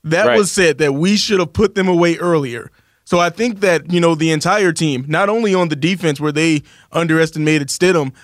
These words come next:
Speaker 1: I don't think that the forty-niners as a team went in there thinking that the Raiders would put up that much of a fight.
Speaker 2: Right, and I think that they looked at Jarrett Stidham as a backup quarterback and said, "Oh, that's a backup quarterback," right? And, and,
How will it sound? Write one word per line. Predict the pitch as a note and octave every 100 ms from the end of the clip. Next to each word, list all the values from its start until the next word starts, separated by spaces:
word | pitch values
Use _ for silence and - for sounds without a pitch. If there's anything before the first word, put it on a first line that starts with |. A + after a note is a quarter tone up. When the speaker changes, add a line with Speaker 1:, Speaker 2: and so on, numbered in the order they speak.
| _
Speaker 1:
I | - E3
don't | G#3 F#3
think | F3 E3
that | D#3+ D3
the |
forty-niners | D3+ E3 D#3+ D3+ D3+ D#3 D3+ C#3
as | D3+ C#3+
a |
team | C3+ - A#3+ F#3+ C3 B2+ _ -
went | - D#3+ F3
in | E3+ D#3+
there | D#3+ D#3 C#3 - -
thinking | F3 E3+
that | D#3
the | D3+
Raiders | D3 D3+ C#3+
would | D3
put | D#3+
up | C#3
that | C#3+ C3
much | C#3 C#3+
of |
a | -
fight. | - F#2+ - _
Speaker 2:
Right, | E3+ G3 C#3+
and | C#3
I | E3
think | F#3+ F#3+
that | F3
they | E3+
looked | E3+ E3
at | D3+
Jarrett | D#3 E3 C3
Stidham | F#3 F3
as | C#3+
a | A#2
backup | D#3+ C#3+ C#3+
quarterback | - E3+ C#3 B2+
and | A#2+
said, | D3 C#3+
"Oh, | C#3+
that's | C3+
a | A#2+
backup | B2 A#2 A2+
quarterback," | - C3 F#2+ E2+ - _ _ _ _ _ -
right? | C#3+ D3 - -
And, | C#3 C3+
and, | C#3 C3+ C3+